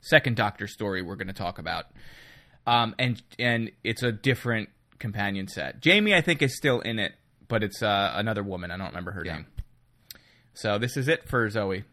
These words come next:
Speaker 1: I think the only other episode was, is there the Space Wheel one available? Do
Speaker 2: I
Speaker 1: you
Speaker 2: don't
Speaker 1: know?
Speaker 2: know.
Speaker 1: I don't
Speaker 2: I don't
Speaker 1: think
Speaker 2: think
Speaker 1: so,
Speaker 2: we're
Speaker 1: 'cause it's
Speaker 2: covering,
Speaker 1: not
Speaker 2: yeah,
Speaker 1: on our
Speaker 2: we're not covering
Speaker 1: list.
Speaker 2: that one.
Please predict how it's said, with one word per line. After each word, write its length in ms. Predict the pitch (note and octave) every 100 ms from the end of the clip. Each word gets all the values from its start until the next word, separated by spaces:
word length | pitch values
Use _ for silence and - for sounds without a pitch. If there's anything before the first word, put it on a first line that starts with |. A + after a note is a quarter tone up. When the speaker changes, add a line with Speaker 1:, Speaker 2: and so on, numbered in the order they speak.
| -
Speaker 1:
I 60 | G2+
think 260 | A2+ G#2 -
the 120 | A2
only 200 | A#2 A#2
other 440 | A2+ A2+ A2 - - _ _ _
episode 500 | A#2 B2 D3 - C3
was, 420 | A#2 A2+ G#2+ G#2+ -
is 200 | A#2 A2
there 400 | A2+ A2+ A2+ A2
the 80 | G2
Space 460 | - - C#3+ D3 F#3
Wheel 220 | F#3 F#3
one 160 | F#3
available? 520 | F#3 F3 F3 F3+ F#3+ F#3+
Do 80 | E3 - -
Speaker 2:
I 40 |
Speaker 1:
you 40 | A#2
Speaker 2:
don't 120 | B2
Speaker 1:
know? 140 | - A#2
Speaker 2:
know. 180 | A2+
Speaker 1:
I 0 |
don't 20 | G#2
Speaker 2:
I 40 |
don't 160 | G2+ G#2+
Speaker 1:
think 0 |
Speaker 2:
think 120 | C#3
Speaker 1:
so, 40 |
Speaker 2:
we're 60 | B2
Speaker 1:
'cause 100 | -
it's 100 | A2
Speaker 2:
covering, 180 | - C3
Speaker 1:
not 20 |
Speaker 2:
yeah, 40 | B2
Speaker 1:
on 80 | A2+
our 60 |
Speaker 2:
we're 80 | G#2
not 40 |
covering 120 | A2+ G#2
Speaker 1:
list. 100 | D#2
Speaker 2:
that 120 | -
one. 180 | D#2